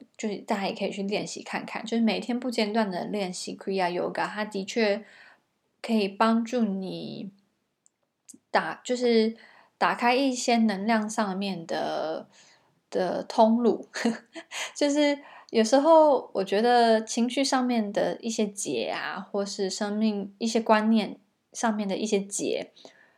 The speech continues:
我觉得是因为能量上面有一些，呃，一些结所导致的。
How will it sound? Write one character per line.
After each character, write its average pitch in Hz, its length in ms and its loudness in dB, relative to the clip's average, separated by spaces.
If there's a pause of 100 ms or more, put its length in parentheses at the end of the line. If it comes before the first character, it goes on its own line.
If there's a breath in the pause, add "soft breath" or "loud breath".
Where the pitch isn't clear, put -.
(300 soft breath)
我 202 180 0
觉 220 240 4
得 240 460 4
是 240 320 -4
因 226 260 4
为 226 200 6
能 185 420 -2
量 202 240 2
上 190 220 -2
面 190 360 -6 (360)
有 190 200 0
一 226 180 0
些， 190 920 0 (920 soft breath)
呃， 165 720 0 (360)
一 240 100 -2
些 202 840 0
结 170 460 0
所 185 220 -2
导 170 260 2
致 185 220 -4
的。 - 320 -8